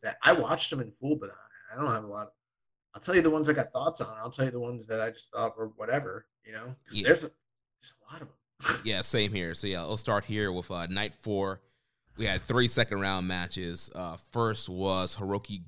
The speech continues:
Speaker 2: Goto defeating Dick Togo, nine minutes and fifty seconds.
Speaker 1: Yeah, see, this is a shining example. Uh, it's Goto versus Dick Togo, and it's like, it, it, I will say this: if Dick Togo was a,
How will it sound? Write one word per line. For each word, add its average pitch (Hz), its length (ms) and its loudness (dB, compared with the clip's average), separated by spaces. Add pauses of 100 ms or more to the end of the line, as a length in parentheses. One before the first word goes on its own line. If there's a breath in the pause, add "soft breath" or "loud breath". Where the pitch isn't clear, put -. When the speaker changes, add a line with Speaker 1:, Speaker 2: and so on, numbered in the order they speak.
Speaker 2:
Goto 104 640 0
defeating 87 600 -6
Dick - 220 -10
Togo, 107 580 2
nine 90 440 -4
minutes 87 240 -8
and 87 200 -14
fifty - 200 -16
seconds. - 560 -14 (1160)
Speaker 1:
Yeah, 156 300 8
see, 165 240 8
this 147 240 8
is 135 140 -2
a 127 40 4
shining 127 400 4
example. 120 500 -8 (300)
Uh, 113 220 -4
it's 117 160 -4
Goto 123 320 4
versus 120 320 2
Dick 113 220 -10
Togo, 120 340 -4
and 107 100 -20
it's 110 140 -18
like, 117 180 -14 (640)
it, 165 180 2
it, - 100 -16 (180)
I 135 180 6
will 170 140 6
say 175 160 6
this: - 280 -2
if 135 180 -2
Dick 170 180 4
Togo 180 320 6
was 151 180 8
a, 107 100 -4